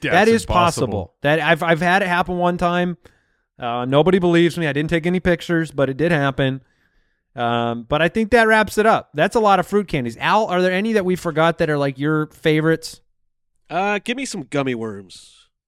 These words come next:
Speaker 2: All right. All right. You like Good and Plenty's? 'Cause they
Speaker 3: Not
Speaker 2: suck.
Speaker 3: at all. They suck.
Speaker 2: Okay. Yeah. I, anybody who ordered,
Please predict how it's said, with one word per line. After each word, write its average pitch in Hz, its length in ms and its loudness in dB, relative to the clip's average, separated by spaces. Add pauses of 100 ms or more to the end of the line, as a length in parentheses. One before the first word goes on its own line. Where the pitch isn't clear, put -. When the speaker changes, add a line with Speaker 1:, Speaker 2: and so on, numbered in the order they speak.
(200)
Speaker 2:
All 135 220 -4
right. 90 280 -8 (260)
All 120 100 -10
right. 104 180 -6
You 151 180 2
like 151 220 2
Good 151 140 2
and 147 80 -8
Plenty's? 160 400 -4 (260)
'Cause 123 140 -10
they 131 100 -2
Speaker 3:
Not 123 140 -2
Speaker 2:
suck. 135 120 2
Speaker 3:
at 127 100 -2
all. 117 240 -8 (100)
They 120 140 -6
suck. 123 160 -4
Speaker 2:
Okay. 101 220 -4 (540)
Yeah. 107 200 -6
I, 143 160 0
anybody 202 440 2
who 196 120 4
ordered, 175 380 4